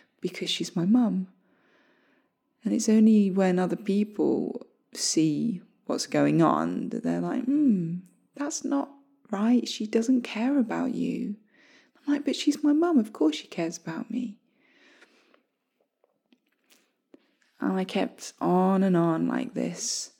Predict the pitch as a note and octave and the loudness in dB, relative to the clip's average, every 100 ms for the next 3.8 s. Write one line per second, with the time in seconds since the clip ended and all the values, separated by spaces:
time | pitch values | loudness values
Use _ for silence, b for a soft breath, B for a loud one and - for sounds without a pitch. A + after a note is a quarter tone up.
0 | b b b b b - - - - F3+ | b b b b b -10 -6 -4 -2 0
1 | F3 F#3 F#3 F#3 G3 G3 F#3 F3+ F#3 F#3 | 2 2 0 -2 -2 0 0 0 -4 -4
2 | - F#3 F#3 - F3+ G3 G#3 G#3 G3+ - | -4 -4 -6 -4 -2 0 0 -2 -4 -2
3 | G3+ G3+ F#3+ F#3 - - - | -2 0 -2 -2 -4 -2 -4